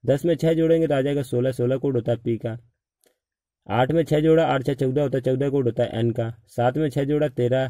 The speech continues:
तेरह कोड होता है एम का। इसी तरह हम आगे छः छः जोड़ेंगे। सत्रह में छः जोड़ेंगे, तेईस, तेईस कोड होता है डब्ल्यू का।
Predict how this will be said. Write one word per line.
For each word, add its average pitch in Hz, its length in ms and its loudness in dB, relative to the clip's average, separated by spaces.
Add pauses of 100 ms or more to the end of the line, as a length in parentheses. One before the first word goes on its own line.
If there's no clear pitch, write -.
(140)
तेरह 117 180 0
कोड 120 160 0
होता 117 180 -2
है 123 100 -4
एम 104 160 -4
का। - 100 -10
इसी 127 180 -4
तरह 160 160 0
हम 156 140 -4
आगे 123 220 0
छः 127 220 -4
छः 143 160 -8
जोड़ेंगे। 101 440 -4 (840)
सत्रह 131 260 0
में 165 80 2
छः 151 140 0
जोड़ेंगे, 156 320 2
तेईस, 131 400 -2 (440)
तेईस 143 160 0
कोड 156 180 2
होता 139 160 0
है 135 60 0
डब्ल्यू 117 320 0
का। 117 140 -2